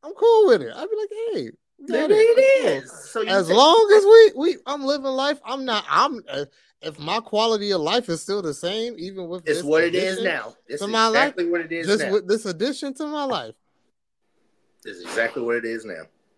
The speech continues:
Speaker 1: I hope she a motivating son of a gun. <laughs> Because, hey, we moving up. You could always, like, you could, you can find, you, but you, in retrospect, reverse.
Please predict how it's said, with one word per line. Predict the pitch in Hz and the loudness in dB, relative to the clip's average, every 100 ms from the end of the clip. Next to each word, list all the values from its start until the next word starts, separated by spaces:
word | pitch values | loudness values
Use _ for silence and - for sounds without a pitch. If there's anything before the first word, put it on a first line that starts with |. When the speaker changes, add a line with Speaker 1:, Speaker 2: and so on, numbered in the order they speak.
| _ - - | _ -20 -20
Speaker 1:
I | 104 104 101 | -20 -20 -18
hope | 113 113 | -14 -14
she | - 135 | -14 -14
a | 127 | -12
motivating | 123 139 147 147 160 160 | -6 -6 -4 -2 -4 -4
son | 190 190 | -6 -6
of | 196 | -6
a | 202 | -4
gun. | 214 277 262 226 | 0 0 -2 -8
<laughs> | _ _ _ _ _ | _ _ _ _ _
Because, | - - - 214 147 135 | -12 -8 2 2 2 0
hey, | 180 123 101 _ _ _ _ _ | -4 -4 -10 _ _ _ _ _
we | 110 | -16
moving | 120 143 151 160 | -10 -8 -6 -4
up. | 127 92 _ _ _ | -6 -8 _ _ _
You | 208 | -8
could | 311 262 | -4 0
always, | 196 208 156 156 | 2 4 2 0
like, | 139 123 - _ _ _ | -6 -10 -12 _ _ _
you | 214 | _
could, | 214 - _ _ _ _ _ - - _ | -16 -16 _ _ _ _ _ -20 -20 _
you | 175 | -20
can | |
find, | 170 160 139 131 127 | -10 -8 -6 -8 -10
you, | 156 170 _ _ _ | -14 -14 _ _ _
but | 202 427 233 - _ _ _ _ _ _ _ _ _ _ _ _ _ _ _ _ _ _ _ _ _ _ | _ -4 -4 -4 _ _ _ _ _ _ _ _ _ _ _ _ _ _ _ _ _ _ _ _ _ _
you, | 165 262 - - _ _ | -8 -6 -6 -12 _ _
in | 196 180 | -4 2
retrospect, | 285 - 208 - 185 214 - _ _ - - - - - - | 2 2 0 0 -2 -2 -4 _ _ -20 -20 -20 -20 -20 -16
reverse. | 117 180 202 101 - - | -8 -4 -4 -6 -14 -20